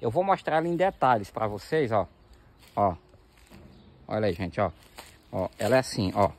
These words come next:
Ó, vou mostrar pra vocês, ó. Ó. Tá vendo aí, ó? Alguém de vocês conhece essa ma-, é, é, ó, eu vou ser bem sincero pra vocês,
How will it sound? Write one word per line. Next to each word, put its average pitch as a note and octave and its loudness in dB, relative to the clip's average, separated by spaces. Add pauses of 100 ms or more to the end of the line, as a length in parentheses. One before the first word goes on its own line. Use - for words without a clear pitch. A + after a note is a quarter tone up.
(260)
Ó, F#2+ 0
vou F#2+ -2
mostrar A#2 -4
pra C3 -6
vocês, A2 -6
ó. F#2 0 (840)
Ó. F#2 -2 (1200)
Tá F2+ -8
vendo G3 -4
aí, C#3+ 2
ó? F#2 0 (1160)
Alguém C3+ 0
de G3+ 2
vocês D3+ 0
conhece A#2 2 (220)
essa G2+ -4
ma-, A2+ -2
é, C3+ -4
é, C3 2
ó, C3+ 8 (580)
eu A#2 0
vou D3 0
ser D#3+ 2
bem F#3 -2
sincero F3 -2
pra E3+ 2
vocês, D3+ -2